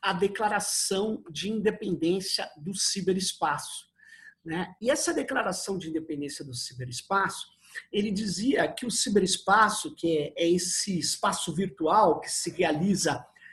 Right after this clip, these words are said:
a partir e na internet, ele seria completamente desconectado do mundo físico. E ele faz uma declaração contundente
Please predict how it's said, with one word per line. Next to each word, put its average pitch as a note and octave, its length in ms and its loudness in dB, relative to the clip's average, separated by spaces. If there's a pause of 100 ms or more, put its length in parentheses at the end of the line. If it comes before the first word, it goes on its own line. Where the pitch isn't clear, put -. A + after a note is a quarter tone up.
(180)
a E3+ 140 4
partir G3+ 760 2
e B3 220 6
na F#3 260 6
internet, D#3 840 4 (340)
ele G#3 220 4
seria B3 420 2
completamente B3 760 -2
desconectado G3+ 1160 0 (460)
do D#3+ 220 0
mundo C4 280 6
físico. - 680 0 (320)
E F3+ 340 2
ele A3 240 4
faz G3+ 460 2
uma G3+ 120 2
declaração F#3 680 0
contundente G3 1120 -2